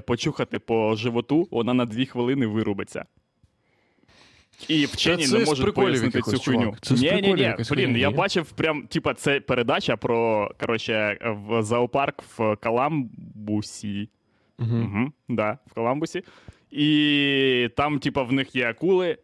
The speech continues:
Speaker 1: і вони, коротше, вилавлюють одну акулу, чухають її, і вона така: "Єбать, пизда, ширяєте мене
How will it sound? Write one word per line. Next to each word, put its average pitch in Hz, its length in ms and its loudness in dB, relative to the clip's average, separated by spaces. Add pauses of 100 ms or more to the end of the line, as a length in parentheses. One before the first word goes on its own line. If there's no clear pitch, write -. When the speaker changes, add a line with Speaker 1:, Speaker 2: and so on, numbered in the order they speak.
Speaker 1:
і 123 140 -2
вони, 123 260 0
коротше, 120 640 0
вилавлюють 117 600 -2
одну 117 300 -2
акулу, 160 520 -4 (100)
чухають 143 520 0
її, 123 240 0
і 123 40 -4
вона 113 180 -4
така: 104 200 -8
"Єбать, 113 680 -10
пизда, 101 360 -18
ширяєте 117 480 -12
мене - 120 -2